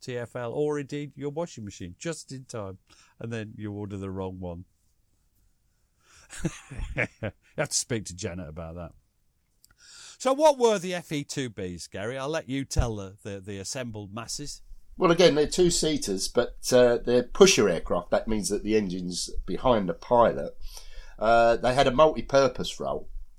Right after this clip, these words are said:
Speaker 2: uh, carrying out offensive patrols, reconnaissance flights, and once again, bombing missions. They were quite sturdy, not particularly fast.
Speaker 1: Now, I think of them as you. They're chunky,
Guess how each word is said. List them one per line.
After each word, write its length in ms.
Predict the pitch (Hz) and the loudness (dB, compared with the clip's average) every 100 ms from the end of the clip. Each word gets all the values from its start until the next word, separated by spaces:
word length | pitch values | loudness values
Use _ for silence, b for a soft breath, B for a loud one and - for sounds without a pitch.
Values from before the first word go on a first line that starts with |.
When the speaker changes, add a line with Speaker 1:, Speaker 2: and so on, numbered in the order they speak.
| - - | -18 -10
Speaker 2:
uh, 140 | 82 - | -10 -2
carrying 320 | 120 113 107 | 0 2 2
out 180 | 104 - | 0 -2
offensive 440 | - 131 - 98 | 0 0 0 -2
patrols, 520 | - - 123 117 113 | 2 6 8 6 4
reconnaissance 520 | 98 - 104 - 95 | -2 -2 -2 -4 -6
flights, 360 | - 98 101 - B B | -4 -4 -4 -6 B B
and 200 | 117 120 | 2 6
once 280 | 135 139 - | 8 8 4
again, 360 | 113 123 110 90 | 2 4 4 2
bombing 420 | 90 117 110 87 | 2 4 4 0
missions. 480 | 78 - 73 - - b b | -6 -10 -12 -12 -12 b b
They 100 | 185 | 0
were 80 | 180 | 2
quite 300 | 208 254 226 - - - - | 8 8 8 2 -16 -10 -4
sturdy, 880 | - - 165 135 107 85 117 165 - - - | -2 6 8 8 6 4 0 -2 -8 -14 -10
not 320 | 165 214 - - - | 0 0 0 -8 -10
particularly 960 | 165 143 - 202 196 - 135 113 101 90 | -6 -4 4 4 4 -2 2 2 2 -4
fast. 640 | - 92 151 196 - - - - - - - | -2 4 4 2 -2 -6 -18 -12 -10 -8 -4
Speaker 1:
Now, 140 | 151 | 0
I 160 | 180 254 | 4 4
think 240 | 269 202 | 2 0
of 80 | 160 | 0
them 160 | 156 160 | 0 0
as 160 | 139 | 0
you. 320 | 156 190 110 | 2 2 2
They're 180 | 90 113 | 0 -4
chunky, 720 | - - 208 190 - 202 185 | -2 0 2 0 -2 -4 -6